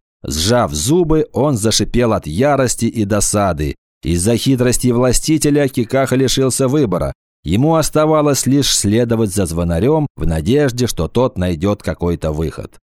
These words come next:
Не забывая об осторожности, он быстро вошел в дверь. Комната не таила никакой опасности, но и не давала понять, куда он попал. Следующее помещение во всем походило на предыдущее,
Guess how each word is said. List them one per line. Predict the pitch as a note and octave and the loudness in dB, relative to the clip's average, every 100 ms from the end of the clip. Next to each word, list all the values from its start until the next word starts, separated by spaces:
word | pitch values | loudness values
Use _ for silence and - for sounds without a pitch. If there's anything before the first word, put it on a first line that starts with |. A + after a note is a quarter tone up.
| _ _ - | _ _ -6
Не | E2 | -2
забывая | F2+ G2+ A2+ A2+ A2+ A2 | 0 2 2 2 2 2
об | G2+ G2+ | 2 -2
осторожности, | - F#2+ A#2+ E3+ C#3+ D3+ C3+ D3 - | -2 0 2 2 0 0 0 -2 -2
он | F#3 G#3 A2+ | 0 0 0
быстро | E2 B2+ - G2 | 0 -2 0 -2
вошел | G2 F2 F#2 F2 | -2 -2 -2 -2
в | D2+ | -4
дверь. | D2+ E2 C#2+ - _ _ _ - | -4 -4 -4 -6 _ _ _ -2
Комната | D3 D#3+ D#3+ D3+ | 0 2 0 0
не | D3+ D3+ | 0 0
таила | D#3 D#3+ D#3 | 0 2 2
никакой | D#3 D3+ D#3 D3+ D#3+ | 2 0 -2 0 0
опасности, | D3+ - D#3+ G#2 D#2 D2 - C#2 - | 0 0 0 0 -4 -8 -8 -10 -6
но | F2 C3 | 0 2
и | D3+ | 2
не | D3+ | 0
давала | C#3 C#3 D3+ D3 | 0 2 2 2
понять, | B2+ C3 C3+ C#3+ C3+ | 0 0 2 0 -2
куда | A2+ A2 B2 | -2 0 2
он | B2 B2 | 2 0
попал. | A#2 A#2+ A#2+ F#2+ C2+ _ _ | 0 -2 0 -2 -2 _ _
Следующее | - F2 C#3+ D3+ D3+ - D#3 | -6 0 2 2 0 2 0
помещение | D3 C#3+ D3 - D3 D3+ D3 C3+ | 0 0 0 0 0 0 2 0
во | C3+ | 0
всем | B2+ D3 C#3 | 0 0 0
походило | - - B2+ C3 C3+ | -2 -2 -2 0 0
на | C3+ B2+ | 0 0
предыдущее, | C3 C3+ C#3 E3+ C#3+ - D#2 D2 | 0 0 0 0 0 -2 -4 -6